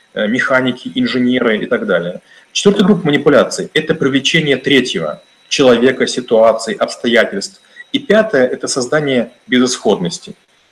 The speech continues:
«Я ничего не решаю. Времени осталось мало.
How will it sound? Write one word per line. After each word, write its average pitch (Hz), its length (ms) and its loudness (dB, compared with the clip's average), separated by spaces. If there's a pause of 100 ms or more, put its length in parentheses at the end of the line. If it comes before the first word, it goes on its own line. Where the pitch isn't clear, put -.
(560)
«Я 185 220 4
ничего 156 420 2
не 135 100 0
решаю. - 540 -4 (520)
Времени 160 340 4
осталось 127 420 2
мало. 87 340 -2